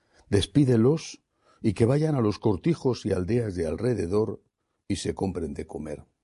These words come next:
Él les replicó: "Dadles vosotros de comer". Ellos le preguntaron: "¿Vamos a ir a comprar doscientos denarios de pan para darles de comer?". Él les dijo:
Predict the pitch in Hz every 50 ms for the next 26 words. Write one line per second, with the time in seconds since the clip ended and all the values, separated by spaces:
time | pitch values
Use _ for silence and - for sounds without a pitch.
0 | _ _ _ _ _ _ _ _ _ _ _ _ _ _ _ _ _ _ _ _
1 | _ _ _ - 110 110 110 123 127 - - _ _ _ _ _ _ - 90 87
2 | 80 - 92 80 85 73 - - 78 76 71 - - 65 - - _ _ _ _
3 | _ _ _ _ _ _ _ _ _ _ _ - 95 80 80 78 - 87 90 101
4 | 107 - - - _ _ _ - - 87 - - - 71 73 - 87 90 98 95
5 | - - - _ _ _ _ - 80 87 78 - - - 101 107 110 - - _
6 | _ _ _ _ _ _ _ _ _ _ - - _ _ _ - - - - -
7 | - 113 117 113 131 127 104 107 87 80 90 85 78 78 78 78 - 85 80 76
8 | 76 73 76 76 73 73 - _ _ _ _ _ _ _ _ - - - - -
9 | 113 113 127 139 - - 90 98 113 123 139 127 - - 92 85 - 87 95 107
10 | 123 120 101 98 82 - - - 101 110 113 - 123 107 87 92 87 85 95 110
11 | 113 113 110 101 87 95 98 82 - - 120 120 120 113 95 - - _ _ _
12 | _ _ _ - 110 101 101 98 104 110 113 117 123 120 110 104 107 120 - -
13 | 117 117 135 139 - - _ _ _ _ _ _ _ _ _ _ _ _ _ _
14 | _ _ _ _ - 117 117 117 131 113 95 92 87 90 - - 95 90 - -
15 | - - - -